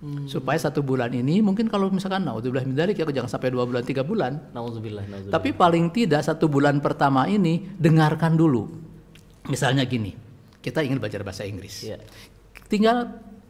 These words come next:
Speaker 2: ada satu, misalkan, saya dulu pernah belajar ambil dari buku. Dari buku ini saya berlatih, karena
Speaker 1: Hmm.
Speaker 2: di buku ini ada C D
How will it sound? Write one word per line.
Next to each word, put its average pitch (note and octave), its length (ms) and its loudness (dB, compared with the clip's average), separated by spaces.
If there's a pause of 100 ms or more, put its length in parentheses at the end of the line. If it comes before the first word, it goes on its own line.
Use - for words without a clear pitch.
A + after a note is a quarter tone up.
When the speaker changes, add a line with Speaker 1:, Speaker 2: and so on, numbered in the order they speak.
(140)
Speaker 2:
ada F3+ 240 4
satu, C3+ 240 -2
misalkan, A#2 480 -6
saya - 160 -4
dulu C#3+ 240 -2
pernah A#2 480 -8
belajar G#2 480 -6
ambil A#2 320 2
dari G#2+ 160 -4
buku. A2 320 -8 (800)
Dari C3 240 -4
buku B2+ 240 -4
ini E3+ 480 -4
saya C3+ 720 -4 (760)
berlatih, A2+ 640 -6
karena C3 240 -2
Speaker 1:
Hmm. A2 80 -12
Speaker 2:
di B2+ 160 -4
buku A#2+ 400 -6
ini F#3+ 240 -2 (240)
ada A#2+ 320 -2
C C3 240 -6
D B2+ 240 -6